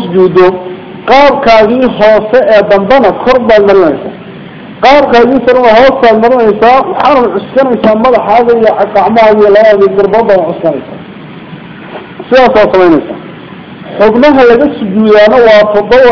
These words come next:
nabigana sallallahu alayhi wa sallam waxaa ka sugan inuu yidhi, أمرت أن أسجد على سبعة أعظم.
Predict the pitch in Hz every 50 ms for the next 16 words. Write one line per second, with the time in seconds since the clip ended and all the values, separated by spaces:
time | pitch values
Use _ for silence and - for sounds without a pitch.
0 | 220 226 254 254 240 240 240 226 208 202 190 190 - 247 247 220 196 208 214 269
1 | 262 - 240 254 254 247 220 190 175 165 156 160 - - - - - - - -
2 | 214 208 214 226 262 277 262 233 - 214 214 208 202 202 208 208 - 262 254 -
3 | - - 208 208 214 208 233 285 320 - - 214 208 202 196 190 196 - 233 269
4 | 269 - - 226 - - 196 190 240 - 165 160 139